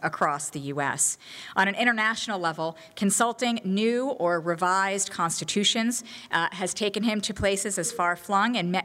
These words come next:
and introduced him to people as far-flung as Brazil, Hong Kong, the Philippines, Hungary, Czechoslovakia, Poland, Romania, Russia, Albania, Malawi, and South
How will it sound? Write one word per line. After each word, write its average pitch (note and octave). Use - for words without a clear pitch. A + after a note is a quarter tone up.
and E3
introduced G3
him G3+
to F#3+
people G3
as D#3
far-flung F#3
as E3
Brazil, G3
Hong A3
Kong, A3
the E3
Philippines, A3
Hungary, A3+
Czechoslovakia, F3+
Poland, A#3+
Romania, A3
Russia, G3
Albania, G#3+
Malawi, F#3+
and E3+
South D#3+